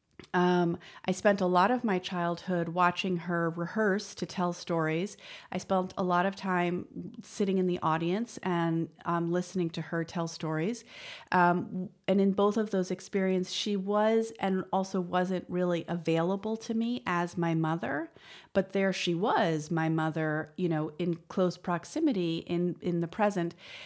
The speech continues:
And my mother had a radio show, um, called Stories from Many Lands, uh, for, for about ten years on W N Y C.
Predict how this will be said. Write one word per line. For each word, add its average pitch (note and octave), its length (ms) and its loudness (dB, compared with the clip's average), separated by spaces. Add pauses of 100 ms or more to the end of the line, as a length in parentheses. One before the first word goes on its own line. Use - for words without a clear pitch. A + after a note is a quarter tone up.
(160)
And G#3 180 2
my G#3 160 2
mother D4 380 2
had A#3+ 160 0
a F#3+ 40 2
radio G3 500 2
show, F3 640 0
um, F3 300 2
called F3 260 -2
Stories G3+ 380 -2
from F#3 200 0
Many F3+ 240 4
Lands, F3 560 0 (420)
uh, E3+ 280 6
for, F3 500 2
for F3 520 2
about E3+ 320 0
ten A#3 300 0
years F3 420 2
on F3+ 140 -2
W F3+ 320 0
N F3 160 0
Y E3+ 160 0
C. E3 460 -6